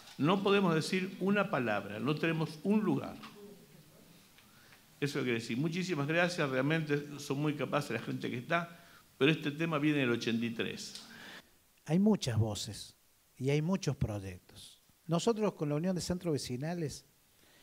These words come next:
Speaker 2: eh, hubo un municipio en, en Buenos Aires,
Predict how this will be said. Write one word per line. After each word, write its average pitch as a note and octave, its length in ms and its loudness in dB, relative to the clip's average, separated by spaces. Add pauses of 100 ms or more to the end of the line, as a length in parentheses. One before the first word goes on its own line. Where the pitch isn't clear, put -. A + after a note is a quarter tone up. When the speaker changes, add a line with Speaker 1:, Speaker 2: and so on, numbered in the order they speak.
(340)
Speaker 2:
eh, B2+ 760 2 (960)
hubo F#3 460 8
un F3+ 180 2
municipio D3 920 0 (180)
en, G#2 640 -10 (640)
en B2 140 -4
Buenos B2 300 2
Aires, F3 640 6